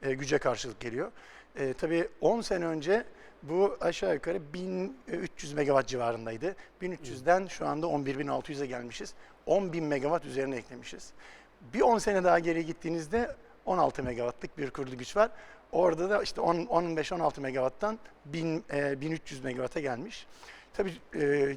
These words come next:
geometrik bir şekilde artmış. Son iki seneye baktığımız zaman, e,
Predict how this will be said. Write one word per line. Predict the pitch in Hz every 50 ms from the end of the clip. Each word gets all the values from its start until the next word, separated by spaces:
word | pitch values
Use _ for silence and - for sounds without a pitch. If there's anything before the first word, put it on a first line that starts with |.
| 135 127
geometrik | 135 151 147 156 156 - 226 185 151
bir | 151
şekilde | 127 - 143 123 - 127 120 120
artmış. | 117 110 - - - 92 - - - - - - - - - -
Son | - - - - 175 190 202
iki | 185 - -
seneye | 175 - 190 180 180 175 170
baktığımız | 175 170 160 - - 170 180 175 151
zaman, | 143 139 151 180 214 - - - - - - - - - -
e, | 143 139 135 139 139 135